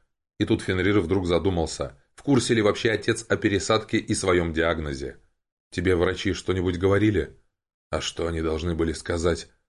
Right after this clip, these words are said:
насторожился Макс. «Я открыл глаза, пришла медсестра, проверила что-то и спросила, позвать ли тебя». «Значит, врач зайдёт утром?»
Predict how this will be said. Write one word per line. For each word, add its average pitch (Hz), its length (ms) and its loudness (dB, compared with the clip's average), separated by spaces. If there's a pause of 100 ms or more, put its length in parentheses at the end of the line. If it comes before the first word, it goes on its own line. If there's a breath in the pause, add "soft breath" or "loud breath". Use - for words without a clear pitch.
(140)
насторожился 82 640 0
Макс. 82 340 -2 (420)
«Я 90 160 0
открыл 92 320 0
глаза, 85 360 0
пришла 87 340 -2
медсестра, 90 760 -4 (180 soft breath)
проверила 104 480 2
что-то 95 360 -2
и 87 40 -2
спросила, 92 540 -2
позвать 90 420 0
ли 90 120 -6
тебя». 82 480 -6 (440)
«Значит, 80 600 -4
врач 87 260 2
зайдёт 87 480 0
утром?» 90 440 0